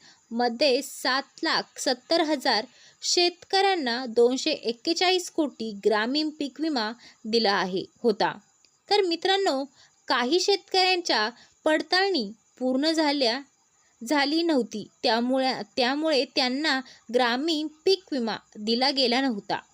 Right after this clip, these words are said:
फेब्रुवारी महिन्यात पडताळणी पूर्ण झाल्यानंतर एक लाख अकरा हजार शेतकऱ्यांच्या खात्यावर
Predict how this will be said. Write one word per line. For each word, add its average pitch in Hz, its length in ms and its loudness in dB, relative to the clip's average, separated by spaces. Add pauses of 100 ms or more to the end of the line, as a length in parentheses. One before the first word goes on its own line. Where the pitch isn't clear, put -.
(460)
फेब्रुवारी 247 640 0
महिन्यात 254 520 0 (500)
पडताळणी 339 540 2
पूर्ण 254 380 -4
झाल्यानंतर 233 800 0 (160)
एक 320 300 -2
लाख 339 180 2 (140)
अकरा 214 340 -4
हजार 233 440 0 (340)
शेतकऱ्यांच्या 359 920 0 (100)
खात्यावर 226 580 0